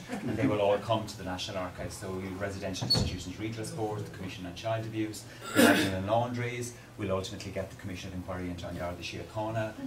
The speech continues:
you name it, it will ultimately come to the National Archives. Um, so interesting reading in, in, in years to come. And then we also acquire some private archives.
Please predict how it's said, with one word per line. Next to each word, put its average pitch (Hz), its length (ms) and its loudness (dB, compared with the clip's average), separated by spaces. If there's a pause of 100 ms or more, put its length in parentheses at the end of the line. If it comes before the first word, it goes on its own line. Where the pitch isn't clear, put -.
you 113 140 0
name 101 220 0
it, 98 180 -6
it 110 160 -2
will 110 120 -2
ultimately 95 440 -2
come 95 180 -6
to - 120 -6
the - 60 -8
National 92 340 -4
Archives. - 540 -2 (540)
Um, 95 220 -4
so 120 140 -4
interesting 117 480 0
reading 104 400 -2 (100)
in, 101 240 -8
in, - 60 -10
in 101 120 -2
years 95 260 -2
to 95 100 -6
come. 92 280 -4 (680)
And 123 100 0
then 135 120 6
we 131 100 6
also 131 340 6
acquire 107 240 0
some 117 300 0
private 92 340 -2
archives. 92 500 -8